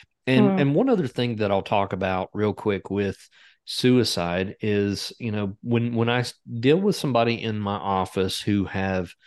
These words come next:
Speaker 1: uh, thoughts of suicide, it's generally that they're wanting something else in their life to stop. It's not that they're truly wanting death. Would you say that was the case for you?
Speaker 2: I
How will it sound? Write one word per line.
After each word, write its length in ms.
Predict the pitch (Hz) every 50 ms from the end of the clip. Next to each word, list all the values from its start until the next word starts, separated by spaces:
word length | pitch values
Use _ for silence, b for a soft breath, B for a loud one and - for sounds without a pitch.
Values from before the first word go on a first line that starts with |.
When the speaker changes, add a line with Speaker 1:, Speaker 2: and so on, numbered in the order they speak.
| b b b b b b b _ -
Speaker 1:
uh, 320 | - 87 87 90 87 87 87 - -
thoughts 480 | 95 92 95 90 - - - - - -
of 240 | 90 90 90 87 90
suicide, 880 | - - 127 120 117 101 - - 104 95 98 98 101 101 104 101 104 _ _ _ _ _ _ - _ _ _ _ _ _ _ -
it's 360 | 135 131 131 131 131 - -
generally 580 | 135 120 113 143 156 202 240 233 233 220 190 135
that 240 | 123 117 113 -
they're 100 | 110 104
wanting 640 | 98 92 92 98 110 120 120 113 - 117 110 107 98
something 800 | - - - - - 135 135 147 156 - - 175 175 165 165 160 _ -
else 320 | 123 117 117 110 - -
in 140 | - 113 110
their 100 | 104 98
life 340 | 98 98 101 98 92 - - -
to 100 | - 90
stop. 640 | - - - - - 90 80 78 71 - - _ - _
It's 240 | - 101 98 - 110
not 300 | 110 120 131 190 233 -
that 180 | 139 131 131
they're 140 | - 117 101
truly 400 | - - - 135 131 117 117 110
wanting 640 | 98 98 101 101 104 101 - - 98 92 87 85 78
death. 500 | - 95 90 82 76 73 78 - - _ B B B B B B B -
Would 140 | 120 123 139
you 100 | 180 190
say 220 | - - 190 175
that 200 | 165 170 - -
was 140 | 139 120 113
the 100 | - 123
case 400 | - - - 120 127 127 117 -
for 200 | - - 110 104
you? 420 | 107 110 113 123 143 175 190 180 _ _ _ _ _ _ _ _ _ _ _ _ _ _ _ -
Speaker 2:
I 240 | - 175 208 202